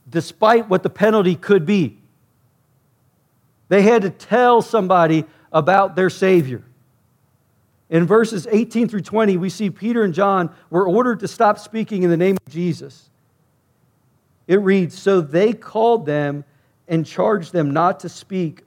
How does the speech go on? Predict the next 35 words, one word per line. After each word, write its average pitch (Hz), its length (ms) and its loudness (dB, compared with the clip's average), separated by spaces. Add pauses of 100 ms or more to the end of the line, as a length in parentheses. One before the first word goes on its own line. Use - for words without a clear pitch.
or 151 160 -2
teach 175 400 -12
at 147 180 -2
all 156 360 0
in 131 80 -10
the 139 60 -8
name 139 220 -4
of 123 100 -10
Jesus." 123 440 -12 (800)
But 147 220 -2
Peter 214 240 -4
and 190 80 -8
John 180 240 -2
answered 151 320 -6
them, 123 300 -6 (280)
"Whether 160 300 2
it 147 80 0
is 131 180 -4
right 180 400 -2
in 165 120 -10
the 139 60 -10
sight 160 280 -4
of 120 80 -12
God 156 260 -2
to 156 80 -14
listen 165 340 -8
to 170 120 -14
you 165 120 0
rather 147 400 -2
than 160 200 -4
to 156 80 -4
God, 117 400 -4 (400)
you 156 180 -4
must 151 320 -6
judge. 120 480 -6